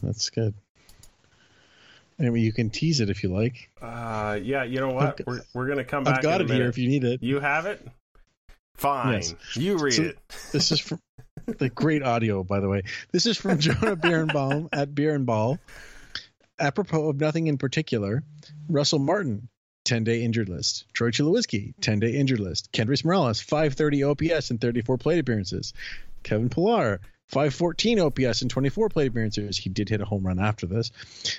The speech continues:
Speaker 1: Then Dwight Smith Junior, six thirty-six O P S in forty-three plate appearances.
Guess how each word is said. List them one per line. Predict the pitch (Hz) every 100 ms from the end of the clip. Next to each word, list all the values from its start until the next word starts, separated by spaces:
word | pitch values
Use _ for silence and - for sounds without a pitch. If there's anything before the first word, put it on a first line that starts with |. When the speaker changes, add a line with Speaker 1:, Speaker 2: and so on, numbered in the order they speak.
| -
Speaker 1:
Then | 120
Dwight | 117 170
Smith | 165 170
Junior, | 151 175 147 147
six | 151 - 156
thirty-six | - 160 147 156 -
O | 139
P | 135
S | 139 -
in | 113
forty-three | - 131 139 120 127
plate | - 117
appearances. | 110 95 90 - - -